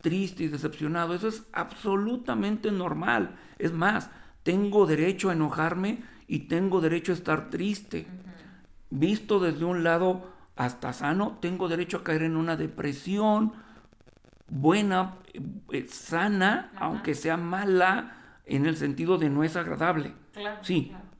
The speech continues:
Speaker 1: pero lo real no tiene que ver con agradable o desagradable. Lo real es lo real en el sentido de sentimiento.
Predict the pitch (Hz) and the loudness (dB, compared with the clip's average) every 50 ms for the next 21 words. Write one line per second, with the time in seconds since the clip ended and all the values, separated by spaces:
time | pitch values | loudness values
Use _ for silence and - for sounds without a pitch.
0 | - - 147 135 135 135 139 139 143 143 156 160 170 190 220 233 220 220 220 - | -6 -2 0 2 2 2 2 2 0 0 0 0 0 0 0 0 0 -2 -2 -2
1 | 190 196 196 196 - 190 170 180 175 - 196 185 170 156 143 147 147 139 147 156 | -4 -4 -4 -2 -2 0 0 0 -2 0 -2 0 0 0 -2 -2 -4 -4 -2 0
2 | 180 185 180 165 156 160 135 135 135 131 135 143 165 185 233 - - - - - | 0 2 0 0 -2 -4 -6 -6 -6 -6 -4 -4 -4 -4 -4 -6 -10 -10 -14 -20
3 | - - - - - - 135 135 135 131 135 131 143 170 190 196 208 202 190 - | -20 -20 -20 -20 -10 -2 0 0 2 2 0 -2 -2 0 2 2 4 4 2 2
4 | - 143 143 151 160 175 180 175 170 160 - - - - - - - - 143 135 | 0 -4 -6 -6 -4 0 0 0 0 -2 -6 -14 -20 -20 -20 -16 -2 0 2 4
5 | 135 143 143 139 139 - 143 143 143 139 135 135 - 196 202 180 170 170 202 - | 6 4 4 2 0 -2 0 2 2 2 0 -2 -2 -2 0 2 4 4 4 2
6 | - - - - - - - _ - - - _ _ - - - 127 147 151 165 | 0 -6 -18 -20 -20 -20 -20 _ -20 -20 -20 _ _ -20 -12 -2 4 4 4 4
7 | 180 190 185 - - - - 147 143 143 139 139 170 156 151 156 165 175 170 156 | 4 0 -4 -8 -10 -2 2 4 4 4 2 2 0 2 2 4 4 4 4 4
8 | 139 127 - 160 - | 4 2 -2 -8 -12